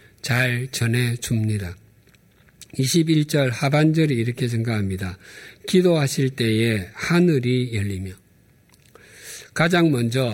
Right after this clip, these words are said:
하늘이 열렸다라고 증거합니다. 예수님께서 세례를 받으며 드린 기도의 내용이 무엇인지 알 수 없지만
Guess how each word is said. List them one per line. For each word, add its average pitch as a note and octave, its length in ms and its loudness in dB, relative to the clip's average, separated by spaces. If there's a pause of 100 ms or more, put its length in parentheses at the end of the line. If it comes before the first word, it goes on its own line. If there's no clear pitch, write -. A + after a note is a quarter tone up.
하늘이 D3 720 2
열렸다라고 B2 1080 -2
증거합니다. G#2+ 920 -4 (840)
예수님께서 F3+ 720 4
세례를 E3+ 480 4
받으며 C3+ 600 2
드린 D#3 380 2
기도의 D3 640 2
내용이 C#3 560 4
무엇인지 C#3+ 920 2
알 A#2 160 2
수 D3+ 180 -2
없지만 A2+ 460 -2